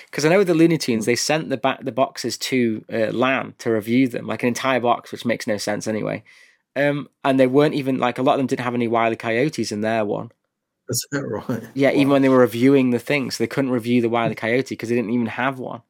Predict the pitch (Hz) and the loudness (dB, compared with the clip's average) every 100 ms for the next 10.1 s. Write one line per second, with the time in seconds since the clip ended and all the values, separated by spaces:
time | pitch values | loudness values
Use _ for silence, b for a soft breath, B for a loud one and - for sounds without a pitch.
0 | _ 117 113 107 - 107 113 113 - 98 | _ -6 -4 -4 -6 -6 -4 -4 -4 -4
1 | 95 90 _ _ _ _ _ - - 110 | -4 -8 _ _ _ _ _ -14 -8 -6
2 | 104 107 107 110 156 160 165 175 - - | -2 0 2 4 4 6 4 4 2 -4
3 | 147 151 135 135 131 123 147 156 113 110 | 0 2 4 4 4 2 2 4 2 0
4 | - 107 95 90 92 - 98 85 85 - | 0 0 0 -4 -10 -4 -2 -2 -4 -8
5 | B B B B 101 98 95 92 _ b | B B B B -4 -2 -4 -6 _ b
6 | b b _ 117 113 - 117 110 104 98 | b b _ -2 0 0 2 2 0 -2
7 | 95 104 98 - 95 80 101 95 98 104 | 0 2 0 -2 -4 -2 -2 -2 -4 -6
8 | 90 85 - 101 90 95 87 101 90 85 | -10 -8 -8 -6 -4 -4 -2 -4 -4 -4
9 | 92 85 85 - 98 87 82 85 92 87 | -4 -4 -6 -4 -4 -4 -10 -8 -6 -6
10 | - | -10